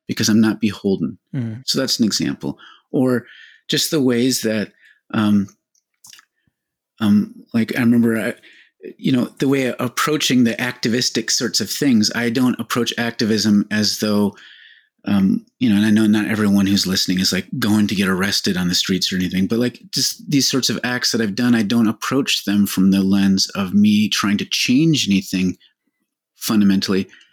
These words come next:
Speaker 1: I'm approaching it as, what am I, what can I learn here? So anytime I do some sort of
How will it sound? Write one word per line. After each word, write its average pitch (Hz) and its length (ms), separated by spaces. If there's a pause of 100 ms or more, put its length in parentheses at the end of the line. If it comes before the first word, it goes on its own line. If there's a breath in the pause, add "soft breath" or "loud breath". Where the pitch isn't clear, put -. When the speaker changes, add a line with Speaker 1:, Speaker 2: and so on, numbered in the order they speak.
(280 soft breath)
Speaker 1:
I'm 139 200
approaching 113 460
it 95 100
as, 92 280 (260 loud breath)
what 131 180
am 135 180
I, 113 180 (160)
what 113 160
can - 140
I 113 60
learn 110 280
here? 95 220
So 90 200
anytime 135 440
I 113 80
do 117 320
some 107 220
sort 101 160
of 90 80